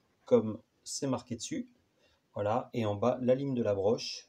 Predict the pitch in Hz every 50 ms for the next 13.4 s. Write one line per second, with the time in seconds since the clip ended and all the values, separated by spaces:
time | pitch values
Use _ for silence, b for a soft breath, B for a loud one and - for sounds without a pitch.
0 | _ 120 110 104 95 92 - _ - 98 98 98 95 95 98 98 98 104 107 101
1 | 101 101 98 95 92 92 90 90 - _ b b b b b b _ 123 117 107
2 | - - 110 107 104 - - 135 123 - - 120 113 110 107 - 113 113 104 -
3 | - 113 - - 113 117 123 127 135 139 185 - 113 104 107 107 104 - - -
4 | 107 104 104 104 104 113 110 110 113 110 - - - 113 - - 113 110 - -
5 | - 107 104 - - 92 85 - 107 113 127 143 143 - B B B B B B
6 | B - 123 127 123 - - 165 147 127 123 117 113 110 101 98 82 - - 143
7 | 135 131 123 - - 107 107 123 147 - - - - - - _ _ B B B
8 | B B B B B - 180 175 - - 143 143 143 143 139 139 123 120 127 143
9 | 175 190 185 185 - 170 165 147 143 170 170 165 147 - 151 - - - - -
10 | _ _ _ _ _ _ _ - 120 117 113 113 117 117 113 113 110 110 110 107
11 | 107 107 107 107 110 113 - B B B B B B B B B B B 117 101
12 | 110 139 160 160 - - - 156 147 151 147 143 139 139 151 175 175 - - -
13 | 170 170 170 170 165 156 131